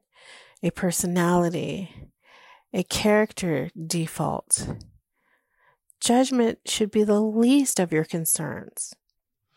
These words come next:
And how do you know if you're in judgment or not? When you think someone is wrong and you have the only right answer.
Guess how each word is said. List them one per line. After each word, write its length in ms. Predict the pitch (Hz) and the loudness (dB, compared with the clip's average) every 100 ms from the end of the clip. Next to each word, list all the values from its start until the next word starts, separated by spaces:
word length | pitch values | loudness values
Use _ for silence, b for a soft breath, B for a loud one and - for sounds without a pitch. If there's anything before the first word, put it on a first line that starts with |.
| B B B _ | B B B _
And 220 | 214 202 - | 0 0 0
how 280 | - 202 226 | 0 4 6
do 60 | |
you 140 | 226 190 | 6 4
know 440 | 170 165 233 302 - | 4 4 2 2 0
if 180 | 196 | 2
you're 100 | 214 | 4
in 140 | 208 190 | 4 2
judgment 500 | 185 185 - 254 302 | 2 2 2 0 2
or 100 | 262 | 0
not? 280 | 262 277 294 - _ _ _ _ _ _ _ _ - _ | 2 2 0 -6 _ _ _ _ _ _ _ _ -20 _
When 260 | 180 170 180 | -2 0 4
you 220 | 202 220 | 4 2
think 420 | - 180 170 - | 0 -2 -2 -2
someone 460 | - 180 180 196 208 | 0 0 0 0 0
is 240 | 214 - | 0 0
wrong 480 | 175 160 160 165 190 _ _ _ _ _ _ _ _ | -2 0 -4 -8 -12 _ _ _ _ _ _ _ _
and 300 | 185 175 170 - | 0 0 0 -8
you 680 | - 170 185 175 151 165 220 _ _ | -14 -2 2 2 2 -2 -10 _ _
have 280 | - 180 160 | 0 0 2
the 160 | 156 - | -2 0
only 320 | 170 170 170 | -2 -2 -2
right 320 | 160 151 160 | 0 0 0
answer. 600 | 170 151 151 - - 190 | -4 -4 -2 -4 -4 -12